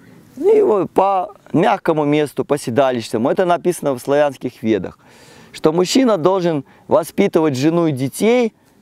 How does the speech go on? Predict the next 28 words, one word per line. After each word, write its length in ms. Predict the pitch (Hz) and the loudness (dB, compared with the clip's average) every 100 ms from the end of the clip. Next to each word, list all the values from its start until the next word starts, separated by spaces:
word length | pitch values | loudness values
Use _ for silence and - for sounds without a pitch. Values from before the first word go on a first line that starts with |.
| - | -4
через 360 | 165 202 202 | 0 2 2
седалищное 760 | - 151 131 180 151 - 147 143 | -2 -2 0 0 -2 -2 -2 0
место, 500 | 139 113 - - - _ _ _ - | 0 -2 -6 -20 -20 _ _ _ -4
через 300 | 147 151 147 | 0 0 -2
попу, 460 | - 160 - 87 - - - - - - | -2 -2 -2 -10 -16 -20 -20 -20 -20 -6
когда 440 | - 143 135 175 185 | 0 2 2 2 2
они 240 | 170 175 | 2 2
не 140 | 175 156 | 2 2
понимают 460 | 151 147 147 147 | 0 2 2 0
словом. 500 | - 131 123 90 82 - | -2 0 0 -2 -10 -2
Конечно 500 | 123 147 180 - 117 | 0 2 0 -2 -6
же, 140 | 101 | -4
вначале 500 | 95 139 180 165 123 | -2 0 0 0 0
надо 260 | 110 135 123 | -2 -2 -4
сказать 400 | - 120 107 - | -4 -2 -2 -4
словом, 500 | 127 143 170 202 202 _ _ _ _ | -2 0 0 -2 -6 _ _ _ _
один, 460 | 120 135 139 208 196 _ - | -2 0 2 0 -2 _ -14
два, 440 | 98 120 180 196 - _ - | -2 0 2 0 -6 _ -2
три 200 | 180 214 | 0 2
раза 300 | 208 175 151 | 2 0 -2
повторил 500 | - 151 185 214 220 | -2 -2 -2 0 0
жене, 320 | 175 175 180 | 0 0 0
детям, 440 | 143 170 156 135 - _ _ _ | 0 -2 -2 -6 -10 _ _ _
словами 520 | - 156 180 196 175 | -2 0 2 0 0
не 140 | 160 160 | 0 0
доходит, 560 | 175 170 208 208 185 - | 0 0 0 2 0 -4
Кузькина 540 | - 208 208 - 175 170 | -6 -2 -2 0 0 0
мать 480 | 170 180 180 - | 0 0 0 -6